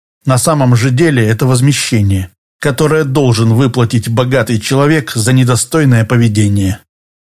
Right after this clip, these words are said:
«Я не понимаю». <laughs> «Этого и не требуется», улыбнулся Мейсон. «Более того, Филипп Монтейн расплатился со мной,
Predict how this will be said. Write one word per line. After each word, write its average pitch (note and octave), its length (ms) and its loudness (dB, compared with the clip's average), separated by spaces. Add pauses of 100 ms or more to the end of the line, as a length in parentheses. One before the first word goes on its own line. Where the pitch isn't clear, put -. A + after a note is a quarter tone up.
(420)
«Я D3 280 0
не F#3+ 220 4
понимаю». G3 800 2 (560)
<laughs> - 320 -8
«Этого E3+ 360 0
и D3+ 80 2
не D#3 120 4
требуется», A2+ 800 -2 (220)
улыбнулся B2+ 640 2
Мейсон. G2 540 0 (580)
«Более F3 420 0
того, G#2+ 440 -2 (240)
Филипп F3 460 -2
Монтейн F3+ 540 0
расплатился E3 760 -2
со C3 140 0
мной, A#2 400 -2